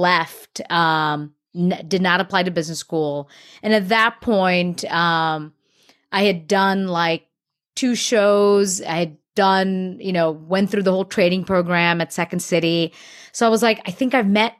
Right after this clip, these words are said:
a few people." And I had, and I had also gotten an agent. Um, um,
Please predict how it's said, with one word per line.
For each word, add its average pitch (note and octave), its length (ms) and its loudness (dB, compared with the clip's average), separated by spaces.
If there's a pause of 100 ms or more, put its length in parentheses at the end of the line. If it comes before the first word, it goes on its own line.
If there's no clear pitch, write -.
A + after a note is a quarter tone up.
(120)
a B3+ 40 -2
few D4+ 200 -4
people." F#3+ 640 -2 (180)
And F#3+ 100 -2
I G3+ 100 4
had, F#3 360 0
and F#3+ 160 0
I F#3 60 2
had F3+ 200 0
also G3 360 0
gotten E3+ 320 -2
an D#3+ 120 -4
agent. G#3 640 -6
Um, D#3+ 560 0 (580)
um, D#3+ 600 0